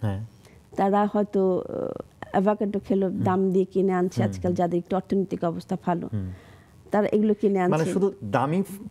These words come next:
Speaker 1: খাবার
Speaker 2: ও,
Speaker 1: হলেই যে
Speaker 2: খাবারটা তারা মনে করছে
Speaker 1: হ্যাঁ।
Speaker 2: যে এটা একটা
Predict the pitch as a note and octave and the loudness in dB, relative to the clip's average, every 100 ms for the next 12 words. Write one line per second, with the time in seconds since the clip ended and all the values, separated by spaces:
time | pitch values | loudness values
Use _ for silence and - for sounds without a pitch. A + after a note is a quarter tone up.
0 | - - - C3+ A#3+ D3+ E3 G#3 F#3+ - | -16 -4 0 4 2 2 4 4 4 2
1 | - G4+ F#4+ D#4+ D4 B3+ C#4 C4+ D4 C#4+ | 0 0 2 4 4 4 4 4 4 4
2 | A4+ D#4 - - A#3+ | 4 2 0 0 0